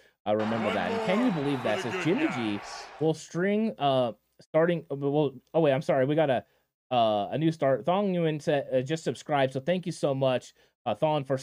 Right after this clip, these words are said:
uh, subscribing. Really appreciate that. And can you believe that? Said Jimmy G will be first string by week three. Um,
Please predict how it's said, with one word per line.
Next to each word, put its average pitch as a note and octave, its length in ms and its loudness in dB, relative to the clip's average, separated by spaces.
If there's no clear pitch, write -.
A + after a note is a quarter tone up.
uh, B2 220 0
subscribing. C#3+ 760 -4
Really D3 260 2
appreciate C3+ 580 0
that. A#2+ 320 0
And B2+ 140 -6
can F#3 180 4
you G3 60 6
believe D#3+ 220 2
that? D3 120 2
Said C#3+ 140 -6
Jimmy D#3+ 240 0
G C3 400 -2
will C#3 140 2
be D3 120 2
first D#3+ 320 0
string D3 360 -2
by B2+ 180 2
week C3+ 320 -2
three. B2+ 640 -4
Um, A#2 380 -2